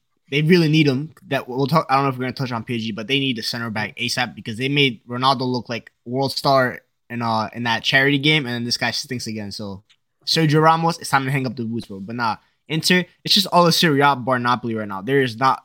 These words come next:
the, the Napoli, the only good team in Serie A right now in terms of consistency. Everyone else so inconsistent. Uh, like Mo said, the Skriniar red card at Empoli. I honestly, I don't know that many players on Empoli. I just know the goalkeeper, Vicario, 'cause a couple of my Serie A people on Twitter big him up, said that he should probably go Roma or something because they have a goalkeeping issue,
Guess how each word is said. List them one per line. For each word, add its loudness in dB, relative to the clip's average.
the, -2
the 2
Napoli, 4
the 2
only 2
good 0
team -4
in -4
Serie -2
A 0
right -2
now -6
in -14
terms -10
of -12
consistency. -4
Everyone -2
else -2
so -4
inconsistent. -6
Uh, -2
like -4
Mo -4
said, -4
the -4
Skriniar -2
red -4
card -2
at -12
Empoli. -4
I 4
honestly, -2
I -4
don't -6
know -6
that -4
many -8
players -6
on -8
Empoli. -6
I -4
just -10
know -6
the -10
goalkeeper, -10
Vicario, -2
'cause -8
a -6
couple -4
of -2
my -4
Serie -4
A -2
people -8
on -8
Twitter -6
big -6
him -6
up, -8
said -10
that -8
he -14
should -12
probably -6
go -8
Roma -4
or -8
something -10
because -14
they -10
have -8
a -14
goalkeeping -12
issue, -8